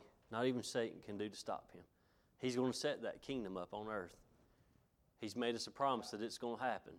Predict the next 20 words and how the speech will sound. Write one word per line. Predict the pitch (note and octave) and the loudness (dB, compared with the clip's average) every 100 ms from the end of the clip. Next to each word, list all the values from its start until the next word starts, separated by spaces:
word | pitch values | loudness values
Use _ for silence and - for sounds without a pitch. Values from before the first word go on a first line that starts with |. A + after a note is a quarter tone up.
| - _ _ _ - | -18 _ _ _ -6
And | G#2 | 2
we | A2+ | 6
watch | A#2 C3 C3+ - | 12 12 10 4
through | C#3+ C3 | 4 4
the | |
prophecy, | - D#3 D#3+ - - B2+ | 8 12 12 10 4 4
through | C#3 | 4
the | B2 | 4
Bible, | C3 D3 C3+ A#2 | 10 12 12 10
where | G2+ A2+ | 4 6
he, | A2+ A#2 - - - | 4 2 -10 -20 -4
where | A#2 A#2 A2+ E2 | 4 8 8 4
he, | A2 A2+ - | 2 0 6
they | A2+ | 6
prophesied | G#2+ C3+ B2+ - C3+ C3 | 10 10 10 10 8 10
about | B2+ C3 B2+ | 6 4 2
the | |
coming | - C3 C3 | 0 2 2
Messiah | B2+ - C#3 C3+ C3 B2+ - - - G#2+ | 0 4 8 10 8 4 -2 -20 -12 -4
and, | G#2 | -2